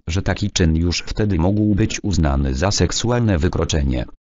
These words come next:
W odpowiedzi na to inni eksperci zauważyli, iż organy ścigania rzadko zajmują się takimi zgłoszeniami, bo jak udowodnić, że sprawca działał celowo, a nie przypadkowo? Podaje usa Today.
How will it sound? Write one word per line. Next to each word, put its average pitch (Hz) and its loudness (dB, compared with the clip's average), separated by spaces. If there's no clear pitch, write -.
W - -14
odpowiedzi 104 0
na 110 2
to 143 2
inni 107 4
eksperci 98 0
zauważyli, 98 2
iż 101 -2
organy 85 2
ścigania 107 0
rzadko 117 0
zajmują 101 4
się 90 -2
takimi 101 2
zgłoszeniami, 92 2
bo 87 0
jak 71 -2
udowodnić, 82 0
że 123 0
sprawca - 0
działał 85 0
celowo, 71 2
a 87 2
nie 92 2
przypadkowo? 85 0
Podaje 78 0
usa 98 -2
Today. 62 -4